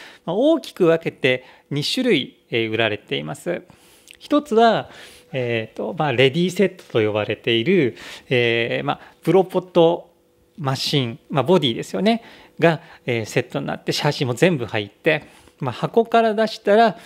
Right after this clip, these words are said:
もう電池入れたら、そのまま、えー、走行ができる、えー、完成品のフルセット、えー、ミニッツレディーセットシリーズと呼ばれているんですけれども、まずこちらの方が、えー、あります。まあ、初心者の方なんかにはこちらの方がおすすめになるんですけれども、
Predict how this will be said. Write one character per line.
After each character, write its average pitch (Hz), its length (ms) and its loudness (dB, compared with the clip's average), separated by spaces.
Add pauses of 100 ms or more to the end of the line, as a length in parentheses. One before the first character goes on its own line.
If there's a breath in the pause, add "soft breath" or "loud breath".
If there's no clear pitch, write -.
(200 loud breath)
も 165 80 -4
う - 20 -6
電 247 180 2
池 247 160 -2
入 240 100 2
れ 220 40 0
た 226 140 4
ら、 139 240 0
そ 214 140 -2
の 226 100 2
ま 226 120 0
ま、 202 420 0
え 139 320 0
ー、 - 20 -8
走 175 340 0
行 180 200 2
が 160 100 2
で 147 100 -4
き 170 140 0
る、 196 240 4 (360 loud breath)
え 117 380 -4
ー、 - 40 -14
完 180 160 0
成 170 200 4
品 147 220 -4
の 135 80 -4
フ 147 140 -2
ル 143 80 -2
セ 131 140 0
ッ - 180 -6
ト、 - 260 -6 (260)
え 117 120 -6
ー、 - 20 -8
ミ 147 140 -2
ニ 196 100 0
ッ - 60 -18
ツ 131 100 -4
レ 120 140 0
デ 170 80 -4
ィ - 20 -2
ー - 20 -2
セ 175 140 0
ッ 175 120 -2
ト 160 100 -6
シ - 140 -6
リ 147 120 2
ー - 20 -14
ズ - 120 -16
と 123 80 0
呼 110 80 0
ば 117 80 2
れ 117 80 0
て 120 160 -2
い - 20 2
る 120 100 -6
ん 107 60 -8
で 110 60 -10
す - 100 -18
け 135 60 -4
れ 120 80 -4
ど 139 80 -2
も、 156 180 0 (320 loud breath)
ま 254 80 -2
ず - 80 -8
こ - 160 -6
ち 180 140 -6
ら 226 100 4
の 214 80 0
方 202 220 2
が、 123 240 0 (340 loud breath)
え 117 220 -2
ー、 - 120 -8
あ 123 40 0
り 113 80 -2
ま 113 100 -4
す。 151 280 -8
ま 190 80 -4
あ、 - 20 -6
初 220 120 0
心 285 220 2
者 208 140 2
の 143 80 0
方 135 180 -2
な 120 100 0
ん 107 60 -8
か 120 120 -4
に 131 40 -6
は 135 80 -12
こ - 80 -8
ち - 100 -4
ら 120 80 -2
の 113 80 -4
方 117 120 -4
が 120 60 -6
お 127 80 -2
す - 100 -12
す 131 80 -4
め 120 80 -2
に 117 100 -4
な 113 100 0
る 139 120 -2
ん 143 60 -10
で 147 80 -6
す - 60 -14
け 139 100 -2
れ 123 60 0
ど 131 120 -2
も、 156 280 0